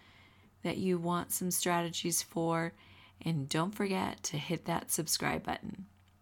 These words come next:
So I've worked with students where we have done social skills groups with the counselor or social worker and working in groups, teaching them,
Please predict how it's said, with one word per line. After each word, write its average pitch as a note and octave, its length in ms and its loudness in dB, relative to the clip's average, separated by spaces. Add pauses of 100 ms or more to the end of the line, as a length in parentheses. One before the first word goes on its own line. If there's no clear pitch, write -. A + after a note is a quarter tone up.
(160)
So - 180 6
I've A3+ 120 8
worked D4+ 160 4
with B3+ 120 4
students G3+ 840 4 (260)
where E3+ 280 6
we E3 320 0
have E3 600 0 (280)
done D3+ 260 2
social G3+ 440 2
skills D#3+ 540 2
groups - 680 2 (720)
with D#3+ 720 2
the D3+ 80 0
counselor G#3+ 720 2
or D3 300 0
social F#3 500 0
worker F3+ 600 2 (640)
and E3+ 580 6 (1080)
working F3+ 540 4
in D3 180 2
groups, F3 540 6
teaching G3+ 500 2
them, E3 560 4